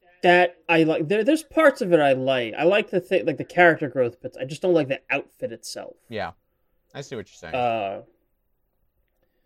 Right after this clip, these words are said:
Speaker 1: mostly because I think his original look is far more toyetic,
Speaker 2: Mm-hmm.
Speaker 1: and that is, like, they, they've made action figures of his post time, or a action figure of his post time skip look,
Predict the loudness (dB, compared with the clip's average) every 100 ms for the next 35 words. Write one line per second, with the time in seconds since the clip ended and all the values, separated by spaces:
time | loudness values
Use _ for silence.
0 | _ _ 6 6 8 4 6 4 4 2
1 | 2 0 -2 _ -4 -4 -2 -2 -2 -2
2 | -2 -2 -4 -12 -4 -2 2 0 0 -6
3 | -6 -6 -6 -8 _ -16 -12 -10 -6 -6
4 | -8 -6 -4 -4 -4 -2 -2 -4 -10 -18
5 | -20 _ _ _ _ -2 -2 -4 _ -20
6 | -4 0 2 4 4 8 8 8 4 2
7 | -2 -6 -4 -4 0 -2 -2 -10 -6 -2
8 | -2 -4 -8 -6 -6 -6 -4 -2 0 -2
9 | -2 -8 -10 -14 -12 -10 -12 -14 -6 -6
10 | -6 -6 -6 -6 -12 -16 _ -12 -12